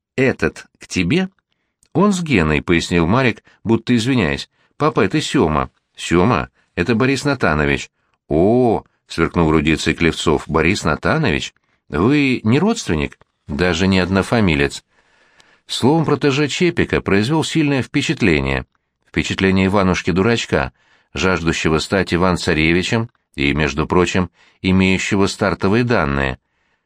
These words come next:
«Кто был ничем, тот станет всем». Не лозунг, но девиз. Сегодня он на последнюю электричку боится опоздать. Чепик Сёме предложил переночевать у него, дескать, окажи честь, сэмпай.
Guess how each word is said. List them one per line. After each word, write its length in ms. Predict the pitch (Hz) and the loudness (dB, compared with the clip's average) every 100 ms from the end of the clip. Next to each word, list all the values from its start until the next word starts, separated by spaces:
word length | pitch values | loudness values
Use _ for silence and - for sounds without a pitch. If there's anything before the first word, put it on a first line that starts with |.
| _ | _
«Кто 280 | - - 80 | -18 -2 0
был 180 | 78 85 | 2 2
ничем, 420 | 82 78 107 95 | 2 2 0 0
тот 200 | 107 90 | 0 -4
станет 380 | - 110 120 120 | -2 0 0 -2
всем». 400 | - 180 87 64 _ _ _ _ | -2 -2 -2 -6 _ _ _ _
Не 160 | 98 127 | 0 2
лозунг, 480 | 208 214 87 78 - | 2 0 -2 -4 -2
но 140 | 185 | -2
девиз. 500 | 180 110 76 73 - _ _ _ _ _ - | 0 0 0 -4 -10 _ _ _ _ _ -16
Сегодня 640 | - 80 85 107 110 110 - _ _ | -6 -2 2 2 2 -2 -6 _ _
он 160 | - 98 | -2 0
на 100 | 104 | 2
последнюю 460 | 107 104 113 104 107 | 0 0 0 2 0
электричку 600 | 107 143 127 - 78 71 _ _ | 0 -2 -4 -2 -2 -2 _ _
боится 380 | - 139 131 131 | 0 0 0 -2
опоздать. 600 | - 127 82 73 64 - _ _ _ | 0 -2 2 0 0 -8 _ _ _
Чепик 460 | - 80 87 82 - | -2 -2 0 -4 -2
Сёме 300 | 92 82 - | 0 0 0
предложил 440 | 78 82 80 82 | 0 0 2 0
переночевать 580 | 85 82 78 90 87 95 | 2 0 0 0 0 0
у 40 | |
него, 380 | 101 139 156 - _ _ _ - | 0 0 0 -4 _ _ _ -6
дескать, 480 | 71 82 - 80 - | -2 -2 0 -4 -2
окажи 400 | 90 95 104 113 | -2 0 0 -2
честь, 500 | - 160 95 - - - | -2 -2 -2 -4 -16 -8
сэмпай. 540 | - 92 - 69 | -2 0 2 0